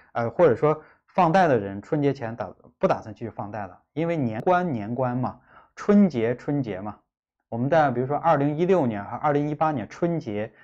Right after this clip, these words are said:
这节就变成劫难的劫，对不对？所以说春节和年关，咱们都以前都用过这种，呃，大家都知道年关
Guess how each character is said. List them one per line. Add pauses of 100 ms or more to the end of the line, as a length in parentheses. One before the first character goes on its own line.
这
节
就
变
成
劫
难
的
劫， (180)
对
不
对？ (300)
所
以
说
春
节 (100)
和
年
关， (200)
咱
们
都
以
前
都
用
过
这
种， (220)
呃，
大
家
都
知
道
年
关